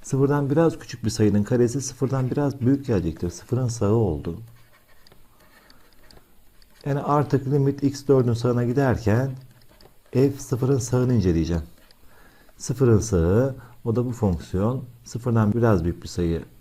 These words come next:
üç eklediğimiz zaman üçten biraz büyük. Artık yaklaşmayı söyleyelim. Üçe yaklaşıyor diyebiliriz. Umarım anlaşılmıştır arkadaşlar. Parçalı fonksiyon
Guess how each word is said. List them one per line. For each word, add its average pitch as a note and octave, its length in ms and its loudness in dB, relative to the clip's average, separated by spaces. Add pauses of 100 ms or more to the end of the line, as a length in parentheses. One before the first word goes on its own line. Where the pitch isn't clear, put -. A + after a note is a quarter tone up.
üç - 180 0
eklediğimiz E2 500 -2
zaman B2+ 360 -4 (260)
üçten G#2+ 440 -2
biraz F2+ 320 -2
büyük. C3 160 -2 (120)
Artık A#2 380 -2
yaklaşmayı G#2+ 760 0 (440)
söyleyelim. F2 720 0 (760)
Üçe A#2+ 260 -4
yaklaşıyor A2+ 800 2 (520)
diyebiliriz. G2+ 760 0 (1400)
Umarım C3 280 4
anlaşılmıştır A2 540 4
arkadaşlar. F2 560 -14 (560)
Parçalı A#2+ 420 0
fonksiyon A#2 600 0